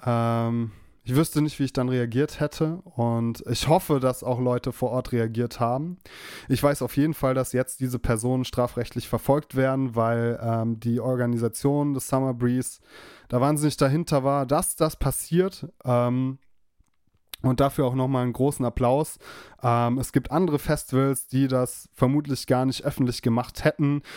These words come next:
die das gar nicht nach außen kommuniziert hätten, ähm, die darüber lieber den Mantel des Schweigens gehüllt hätten, äh, weil das irgendwie schlechte P R ist oder so.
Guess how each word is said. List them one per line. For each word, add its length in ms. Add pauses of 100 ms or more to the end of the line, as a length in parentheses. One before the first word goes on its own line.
(180)
die 60
das 220
gar 160
nicht 180
nach 160
außen 320
kommuniziert 760
hätten, 460 (400)
ähm, 420
die 160
darüber 360
lieber 220
den 140
Mantel 320
des 160
Schweigens 420
gehüllt 380
hätten, 440
äh, 260
weil 140
das 160
irgendwie 240
schlechte 340
P 140
R 260
ist 180
oder 200
so. 320